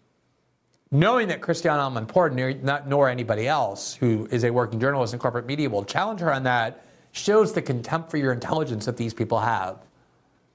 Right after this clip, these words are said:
The fact that they can tell you that this is what U S foreign policy is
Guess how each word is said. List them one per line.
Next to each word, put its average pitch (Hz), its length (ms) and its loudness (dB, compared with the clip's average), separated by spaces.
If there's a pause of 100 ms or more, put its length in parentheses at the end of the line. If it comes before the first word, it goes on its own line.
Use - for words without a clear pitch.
(200)
The 143 120 2
fact 156 200 -2
that 143 140 -8
they 143 100 0
can 143 140 -8
tell 143 240 0
you 135 100 -2
that 113 160 -2
this - 180 -2
is 123 160 -2
what - 280 -2 (160)
U 139 200 4
S 127 100 0
foreign 120 220 0
policy 117 540 0
is 160 280 2